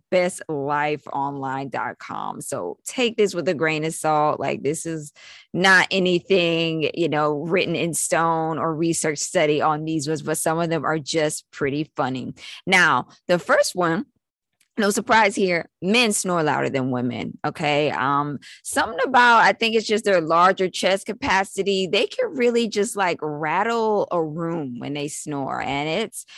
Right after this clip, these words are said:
really intense. So according to the American Academy of Sleep Medicine, they reported that forty percent of men are habitual snorers,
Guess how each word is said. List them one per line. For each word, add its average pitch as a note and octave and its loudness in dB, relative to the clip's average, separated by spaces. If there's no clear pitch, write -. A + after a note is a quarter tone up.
really F3+ 0
intense. C#3 -6
So F#3 6
according B3+ 0
to - 0
the F#3+ 2
American F#3 0
Academy E3+ 0
of D3+ 0
Sleep - 0
Medicine, D#3 -2
they E3+ 2
reported F3+ 2
that D#3 2
forty G3 -2
percent G#3 -4
of E3 -4
men D#3+ -2
are D3+ -2
habitual A3+ -2
snorers, F3 -2